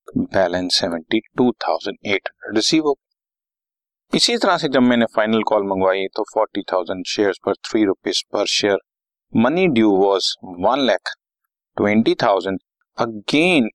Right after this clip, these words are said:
in thirty six hundred shares per three rupees per share, ten thousand eight hundred रिसीव नहीं हुआ, बाकी वन लैख नाइन थाउजेंड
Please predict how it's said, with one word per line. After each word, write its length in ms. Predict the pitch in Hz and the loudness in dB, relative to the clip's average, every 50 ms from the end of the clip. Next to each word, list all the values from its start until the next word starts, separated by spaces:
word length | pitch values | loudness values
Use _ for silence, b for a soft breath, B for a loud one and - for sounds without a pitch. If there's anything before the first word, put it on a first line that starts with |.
| - | -4
in 220 | - 110 107 107 101 | -2 0 0 0 0
thirty 340 | - - 110 101 - 113 104 | 0 -2 -2 -2 -2 -2 -2
six 340 | - - - 110 - - - | -2 -2 -4 -4 -4 -4 -4
hundred 280 | 107 98 95 95 - | -2 -2 -2 -2 -2
shares 380 | - - - 101 98 95 87 - - _ - | -2 -2 0 2 2 0 0 -4 -4 _ 0
per 200 | 127 123 117 101 - _ _ _ _ _ _ _ _ _ _ _ _ _ _ - | 2 2 2 0 -2 _ _ _ _ _ _ _ _ _ _ _ _ _ _ -8
three 280 | - - 143 143 131 104 | -4 -2 0 2 2 2
rupees 420 | 98 90 - _ - 98 90 - - - _ - | 0 -2 -4 _ -2 -2 -2 -4 -6 -10 _ -2
per 160 | 104 95 92 85 - | 0 0 0 0 -2
share, 380 | - - - 98 92 92 92 92 - _ _ _ _ _ _ _ _ _ _ _ _ _ _ _ - | -2 0 2 2 2 2 2 0 -4 _ _ _ _ _ _ _ _ _ _ _ _ _ _ _ -2
ten 240 | 135 139 147 156 139 | 0 0 0 0 -2
thousand 580 | - - 95 92 92 90 87 98 101 95 95 - _ _ _ _ _ _ _ | 0 0 2 2 2 0 0 0 -2 -2 -4 -8 _ _ _ _ _ _ _
eight 280 | - 110 110 110 - - - | -2 -2 -2 -2 -2 -4 -4
hundred 300 | 95 92 90 92 87 95 | -2 0 -2 -2 0 0
रिसीव 440 | 92 - - - 107 95 90 87 95 | -2 -2 -2 -2 -2 0 0 2 2
नहीं 320 | 92 92 90 110 127 135 135 | 0 0 2 2 2 2 4
हुआ, 300 | 135 135 135 139 143 151 - _ _ _ _ _ _ _ _ _ _ _ - | 4 4 4 4 2 2 0 _ _ _ _ _ _ _ _ _ _ _ -10
बाकी 460 | 92 87 92 90 87 - - 95 87 - - | -4 -2 -2 -2 -2 -2 -4 -6 -6 -4 -2
वन 260 | 90 87 87 87 87 85 | -2 -2 -2 -4 -6 -6
लैख 200 | 85 92 - - - | -8 -8 -8 -8 -6
नाइन 380 | 95 87 82 80 80 78 78 76 - - | -4 -2 -2 -2 -4 -6 -10 -10 -6 -4
थाउजेंड 360 | 87 85 80 - 110 113 113 | -2 -2 -2 0 0 0 0